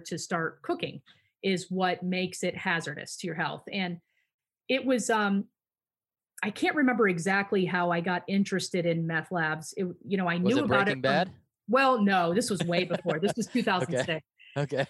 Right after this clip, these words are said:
Speaker 1: So I remember in my undercover days, you know, we were buying meth from meth properties, and I would come back to our unit, and the, the swat team, which, which was specifically for narcotics,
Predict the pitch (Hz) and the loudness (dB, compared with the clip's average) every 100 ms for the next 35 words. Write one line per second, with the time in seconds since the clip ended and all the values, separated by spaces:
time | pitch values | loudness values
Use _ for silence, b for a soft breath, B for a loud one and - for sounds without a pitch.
0 | - 247 247 233 240 262 262 349 359 240 | 0 0 2 0 4 4 4 4 4 4
1 | 196 214 208 190 226 254 226 165 147 147 | 2 2 2 0 0 2 2 0 -2 -2
2 | 165 - 196 180 160 196 285 247 - 185 | -4 -4 -2 -2 0 0 2 0 0 0
3 | 233 220 165 156 143 - - 202 180 180 | 2 0 -2 -4 -8 -10 -6 -2 0 0
4 | 180 - 190 214 214 160 156 - - 190 | -2 -2 -2 -2 -4 -6 -8 -10 -6 -4
5 | 185 180 175 - _ _ _ - 202 247 | -2 -2 -4 -10 _ _ _ -2 0 2
6 | 196 - 208 185 196 190 - 175 160 160 | 0 0 2 2 0 -2 -2 0 0 0
7 | 185 277 202 165 - - 190 185 180 160 | 0 2 2 -2 -8 -8 -4 -2 -2 -2
8 | 175 170 165 160 160 _ - 175 - 196 | 0 0 0 -4 -6 _ -6 -6 -2 0
9 | 254 - 208 170 165 175 - 175 - - | 0 -2 -4 -2 -4 -6 -4 -4 -4 -4
10 | 185 185 180 170 - - 180 - 214 208 | -4 -2 -6 -6 -6 -6 -6 -2 -2 0
11 | 208 208 180 170 - 208 202 170 165 - | -2 -2 -2 -4 0 2 2 0 -2 -4
12 | 175 160 - 196 240 160 - - | -4 -4 -2 0 0 -2 -6 -16